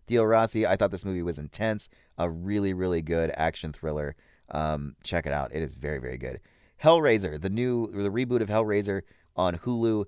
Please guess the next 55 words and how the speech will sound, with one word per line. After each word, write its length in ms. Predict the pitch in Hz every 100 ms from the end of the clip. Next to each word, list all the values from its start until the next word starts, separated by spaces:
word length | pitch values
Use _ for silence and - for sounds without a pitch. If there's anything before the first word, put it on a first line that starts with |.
| - _
It's 160 | - 156
a 60 |
new 140 | 175 196
take 220 | 175 160
on 120 | 98
Hellraiser. 400 | 92 80 78 85
It's 120 | 87
not 200 | 117 110
the 80 | 101
same 280 | - 95 95
as 100 | 87
the 120 | 92
original. 480 | 90 98 95 92 - _ _
Got 140 | - 82
a 60 |
lady 340 | 80 90 98 90
Hellraiser 500 | 95 92 90 90 82
this 160 | 85
time. 300 | - 87 87 - _ _ _
Um, 240 | 101 104 -
I 500 | 117 139 147 143 127 - _ _ _ - -
thought 320 | - 123 113
it 80 | 101
was 120 | 98
fine. 400 | - 82 73 69 - _ _ 110
I 160 | 120
don't 160 | 127 98
really 200 | 110 101
care 220 | 107 98
for 100 | 95
the 80 | 85
Hell-, 220 | 95 -
Hellraiser 460 | 92 101 95 92 82
franchise. 560 | - 95 95 95 92 - _ _
At 160 | 113 -
times, 320 | 120 120 107
the 80 | 107
movie 240 | 110 110
felt 440 | - 104 98 - - _ _ _
very, 720 | 82 95 98 101 98 98 92 65
uh, 400 | 82 85 82 80
straight 320 | - 98 -
to 100 | 92
video, 320 | 85 95 110
kinda. 460 | - 110 117 120 123 _ _
Straight 240 | - 98
to 80 | -
streaming, 360 | - 90 98 104
I 60 |
guess 160 | 98 98
is 120 | 98
what 100 | 95
you'd 160 | 98 95
say 140 | 98
now. 240 | 95 101